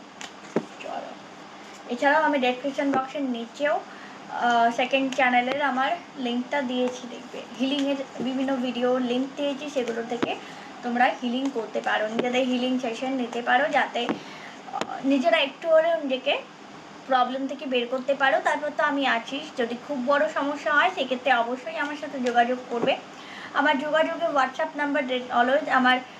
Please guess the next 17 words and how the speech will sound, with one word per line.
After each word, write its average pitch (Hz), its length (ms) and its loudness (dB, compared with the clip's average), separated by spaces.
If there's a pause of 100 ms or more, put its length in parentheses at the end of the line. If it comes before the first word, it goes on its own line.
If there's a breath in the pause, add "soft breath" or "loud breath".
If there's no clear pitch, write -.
(240 loud breath)
ডেসক্রিপশন 294 580 -2
বক্সে 269 280 2
দেওয়া 240 300 4
থাকে, 269 300 -2
এইট 262 280 0
জিরো 247 200 0
ওয়ান 247 240 2
সিক্স 247 220 -8
টু 240 100 -8
সেভেন 247 280 0
ওয়ান 233 260 0
সিক্স 247 160 -12
ফাইভ 233 280 0
ফোর। 330 120 0 (140)
ঝটপট 233 460 0
করে, 254 140 2
আহ, 240 380 -4